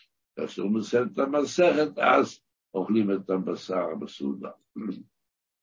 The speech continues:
ריקודים, נגינה, האם מותר בסעודת מצווה?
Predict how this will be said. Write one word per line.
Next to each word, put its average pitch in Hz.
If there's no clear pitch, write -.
ריקודים, 170
נגינה, 151
האם 120
מותר 123
בסעודת 139
מצווה? 175